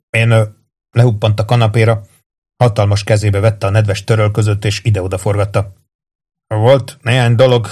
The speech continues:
amit tisztázni akartam Barbarával, de hát soha nem okoztam volna a halálát." "Például mit akartál vele megbeszélni?" Carmelből őszinte kíváncsiság szólt. "Á, például Louise-ról akartam beszélni vele."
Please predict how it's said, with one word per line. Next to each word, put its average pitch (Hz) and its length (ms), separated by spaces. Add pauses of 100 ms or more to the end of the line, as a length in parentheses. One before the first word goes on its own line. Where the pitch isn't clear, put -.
(260)
amit 113 280
tisztázni 104 500
akartam 107 460
Barbarával, 113 680
de 107 380 (220)
hát - 120
soha 135 300
nem 95 160
okoztam 101 380
volna 101 220
a 95 40
halálát." 95 520 (1040)
"Például 160 500 (200)
mit 208 220
akartál 110 440
vele 110 160
megbeszélni?" 107 680 (680)
Carmelből 110 680
őszinte 107 420
kíváncsiság 101 560
szólt. 104 340 (1000)
"Á, 110 400
például 107 540 (200)
Louise-ról 95 1000
akartam 101 440
beszélni 98 360
vele." 92 300